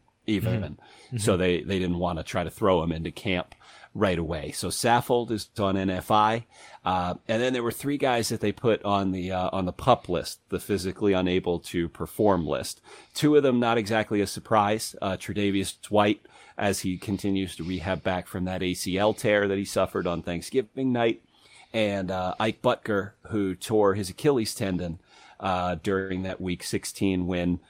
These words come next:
Speaker 1: over New England. They're both gonna start off on pup, as is, uh,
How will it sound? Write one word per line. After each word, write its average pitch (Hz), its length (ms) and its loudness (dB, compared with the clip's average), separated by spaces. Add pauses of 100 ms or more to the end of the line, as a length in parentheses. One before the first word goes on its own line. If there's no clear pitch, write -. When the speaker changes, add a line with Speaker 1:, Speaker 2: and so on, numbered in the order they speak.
(220)
Speaker 1:
over 92 460 0
New 90 240 -4
England. 92 400 -2 (340)
They're 110 240 0
both 107 300 2
gonna 98 180 0
start 95 340 2
off 90 380 2
on 90 220 -6
pup, - 580 -6 (100)
as 104 480 -2
is, 95 580 -4
uh, 87 440 -4